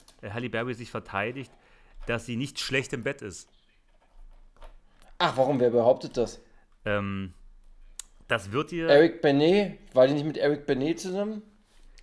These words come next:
Speaker 2: Äh, so einem, ähm, Schauspieler, einen anderen französischen? Nee, wer sagt das? Also, Entschuldigung, wer war das? Wer sagt das?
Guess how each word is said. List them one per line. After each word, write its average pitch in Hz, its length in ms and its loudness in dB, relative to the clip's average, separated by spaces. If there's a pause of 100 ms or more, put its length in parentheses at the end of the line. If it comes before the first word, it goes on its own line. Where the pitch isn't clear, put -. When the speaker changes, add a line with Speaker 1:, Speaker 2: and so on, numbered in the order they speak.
Speaker 2:
Äh, 131 140 0
so 117 100 -6
einem, 123 340 -4
ähm, 92 840 -8
Schauspieler, 139 440 -4
einen 156 100 -2
anderen 160 400 -6
französischen? 160 600 -6 (800)
Nee, 151 240 0
wer 151 120 8
sagt 147 220 4
das? 196 100 0
Also, 135 180 -2
Entschuldigung, 175 340 2
wer 135 140 0
war 135 100 2
das? 175 180 -6
Wer 156 120 -4
sagt 139 200 -2
das? 185 200 -10